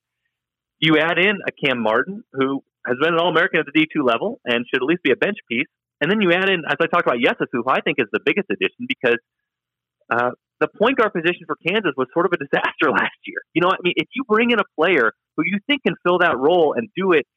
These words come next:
in an efficient offensive manner, that's gonna solve a lot of problems for Kansas last year. So you look at all those things in combination, and pretty much, I think the, the bigger question for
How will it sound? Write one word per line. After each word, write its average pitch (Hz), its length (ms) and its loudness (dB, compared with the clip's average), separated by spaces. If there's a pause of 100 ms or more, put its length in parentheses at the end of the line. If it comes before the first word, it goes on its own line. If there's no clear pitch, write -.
(300)
in 131 100 -2
an 131 80 0
efficient 165 520 -2
offensive 143 460 -2
manner, 104 460 -2 (280)
that's 220 100 -6
gonna 254 160 2 (100)
solve 190 160 0
a 175 40 2
lot 143 180 2
of - 80 -8
problems 190 280 -2
for 117 180 -6
Kansas 208 280 -4
last - 300 -10
year. - 100 -20 (100)
So - 120 2 (920)
you 165 200 2
look 233 200 2
at 233 60 4
all 220 160 4
those 180 200 2
things 170 180 -2 (100)
in 139 100 -6
combination, 143 760 -2
and 117 240 -2 (760)
pretty 254 220 0
much, 214 180 2 (160)
I 160 100 -2
think 214 180 -4 (100)
the, 131 140 -2
the 104 80 -2 (200)
bigger 262 200 0
question - 400 -2
for - 100 -6